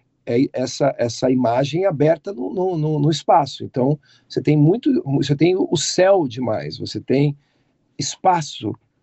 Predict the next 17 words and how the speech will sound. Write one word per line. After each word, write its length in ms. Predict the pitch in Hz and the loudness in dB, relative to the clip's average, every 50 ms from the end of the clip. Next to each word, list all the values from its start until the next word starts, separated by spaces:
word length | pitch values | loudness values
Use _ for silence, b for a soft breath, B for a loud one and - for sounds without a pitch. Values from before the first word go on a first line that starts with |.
| _ _ _ _ _ _ _ _ _ - | _ _ _ _ _ _ _ _ _ -4
ar 280 | 165 170 180 175 147 147 - _ _ | -2 0 0 0 -2 -4 -10 _ _
passando, 640 | - 123 117 - - 120 117 110 104 98 92 101 107 _ _ _ _ _ - | -8 -8 -8 -6 -6 -6 -6 -6 -6 -10 -14 -18 -20 _ _ _ _ _ -6
né? 260 | 117 113 123 - - _ _ _ _ _ _ _ - | -4 -4 -4 -4 -6 _ _ _ _ _ _ _ -4
E 60 | 135 | 0
aí, 120 | 135 131 143 | 0 0 2
claro, 240 | - 196 165 123 123 | 2 2 2 2 0
eu 40 | |
não 80 | 123 131 | -4 -8
preciso 240 | 123 - 135 120 120 | -8 -8 -6 -2 0
nem 120 | 139 147 | 0 0
falar 220 | 143 - 127 123 127 | 0 2 2 2 2
do 100 | 120 117 | 2 -2
Miles 400 | 117 120 127 135 127 120 110 - | -2 -2 0 0 0 -2 -2 -2
Davis, 400 | 113 113 131 151 139 123 110 - | 0 2 4 2 2 0 -4 -4
que 120 | - 113 | -4 -2
acha 220 | 110 113 - - 104 | -2 -2 -4 -8 -12
que 280 | - - 117 110 98 | -10 -6 -6 -4 -6